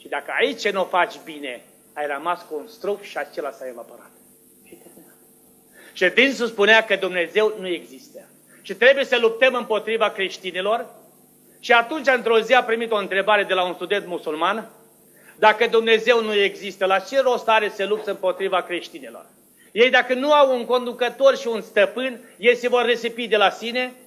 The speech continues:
și se va pierde totul.” Și dânsul a spus: „Nu, Dumnezeu există, dar noi i-am declarat război și dacă distrugem toți creștinii,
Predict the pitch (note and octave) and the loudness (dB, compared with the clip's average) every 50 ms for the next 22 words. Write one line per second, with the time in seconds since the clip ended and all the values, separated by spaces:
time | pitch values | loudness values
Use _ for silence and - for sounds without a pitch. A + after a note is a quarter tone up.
0 | _ _ - - - E4+ F4 F4 E4+ E4+ F4+ F4 D#4 E4 D#4+ A#3 D#4 B3+ G3+ - | _ _ -16 -10 -2 2 4 4 4 4 4 4 4 2 0 2 2 2 2 0
1 | D3 B2 - - - _ _ _ _ _ _ _ _ _ _ _ _ _ _ _ | -6 -12 -12 -16 -20 _ _ _ _ _ _ _ _ _ _ _ _ _ _ _
2 | _ _ _ _ - G3 F#3 F#3+ G#3+ A3+ A3 A3 A3 A3 G#3+ G#3 G#3+ - A3 G#3+ | _ _ _ _ -2 -2 2 2 2 2 2 2 4 4 4 4 2 0 -2 -2
3 | - - F#3 A3 C4 D4+ C#4 G3+ D3 - - - - G3 A3 G#3+ G#3+ G#3+ G3+ G#3+ | -2 -4 -4 -2 0 0 0 -2 -4 -6 -12 -4 0 0 0 4 4 2 2 4
4 | A3 A3+ G#3+ G#3 G3+ G3 F3+ - - - D#4 E4 C#4+ - - - A#3 G3 D3 - | 2 2 2 4 2 0 -2 -2 0 2 2 2 2 2 2 2 2 4 2 0
5 | - - - - - _ _ _ _ _ _ G3 G#3 G3+ F#3 F3 E3+ G#3 C4 D4 | -6 -14 -20 -20 -20 _ _ _ _ _ _ 2 2 2 2 0 4 6 6 6
6 | C#4+ B3+ B3 A#3+ A#3 A3+ A3+ A3+ A3 A#3 A#3 A3+ A3+ A3 G#3 G3+ F#3 - - - | 6 4 0 -2 -2 -2 -6 -4 0 0 2 0 0 0 -2 -4 -4 -4 -4 0
7 | A#3 B3+ C4+ C#4+ C#4 C#4 - - - - - - F#3 G3 G#3+ G#3 G#3+ A3 G#3+ A3 | 2 4 4 4 0 -4 -14 -20 -20 -20 -18 -4 0 2 2 2 2 2 2 2
8 | A3 A3+ C4 C#4+ B3+ A#3 A#3 A3 - - C4 C4 B3 B3 - G#3+ G3 E3 - - | 0 0 -4 -4 -2 -2 -2 -4 0 4 4 4 4 4 -2 -4 -4 -4 -6 -8
9 | G#3+ A#3+ C4 C#4+ C#4+ C#4 | -6 -4 -2 -2 -2 -2